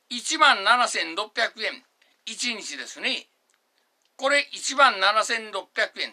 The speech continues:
どこから弾き出しているかというと、大阪府公共工事設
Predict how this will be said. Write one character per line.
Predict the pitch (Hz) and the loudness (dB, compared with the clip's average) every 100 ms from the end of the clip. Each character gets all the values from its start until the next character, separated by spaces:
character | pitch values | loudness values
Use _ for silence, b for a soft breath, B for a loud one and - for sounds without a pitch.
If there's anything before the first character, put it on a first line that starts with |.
| - | -10
ど | 247 | -10
こ | 254 285 | -8 -2
か | 277 | 2
ら | 277 269 - - - | 6 6 4 -4 -4
弾 | 226 | -4
き | |
出 | - 233 202 | -4 0 2
し | 190 | 2
て | 190 | -4
い | 185 | -6
る | 170 | -4
か | 180 | -6
と | - 175 | -4 -8
い | 160 139 117 | -10 -10 -14
う | |
と、 | 196 202 - b b b | -8 -8 -8 b b b
大 | - 285 294 | -6 -2 2
阪 | 269 247 185 | 0 0 -2
府 | 202 214 | -4 -14
公 | - 254 262 | -12 -8 -8
共 | - 269 247 | -6 -6 -6
工 | - 285 226 | -6 -4 -4
事 | - | -8
設 | - 220 | -8 -8